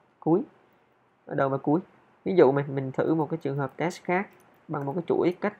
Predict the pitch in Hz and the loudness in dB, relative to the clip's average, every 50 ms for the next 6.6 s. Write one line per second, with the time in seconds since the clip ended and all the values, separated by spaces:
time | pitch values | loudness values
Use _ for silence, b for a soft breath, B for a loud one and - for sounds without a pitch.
0 | _ _ - 143 139 139 156 156 147 - - _ _ - - - _ _ _ _ | _ _ -4 -2 -2 0 0 -2 -2 -4 -6 _ _ -20 -20 -20 _ _ _ _
1 | _ _ _ _ _ _ _ - 175 175 175 190 180 160 139 139 135 127 131 - | _ _ _ _ _ _ _ -8 -8 -6 -4 -2 -2 0 0 0 -2 -2 -4 -6
2 | - 143 139 131 131 127 131 131 135 135 - - 139 135 135 131 135 131 131 151 | -10 -8 -6 -4 -4 -4 -2 -2 -4 -4 -2 -2 -2 -2 0 -2 -2 -2 -2 -4
3 | 175 147 131 135 143 - b b b b b b b _ _ 139 135 - 151 151 | -4 -4 -6 -6 -8 -8 b b b b b b b _ _ -8 -4 -4 -4 -2
4 | - 147 139 139 - - 135 165 170 - 165 151 147 - _ _ _ _ _ _ | 0 0 0 0 -2 -4 -4 -4 -2 0 -2 -2 -2 -4 _ _ _ _ _ _
5 | _ _ _ _ _ _ _ _ _ _ _ _ _ _ _ _ _ _ _ - | _ _ _ _ _ _ _ _ _ _ _ _ _ _ _ _ _ _ _ -20
6 | _ _ - - _ _ _ - - 147 147 | _ _ -20 -20 _ _ _ -14 0 2 2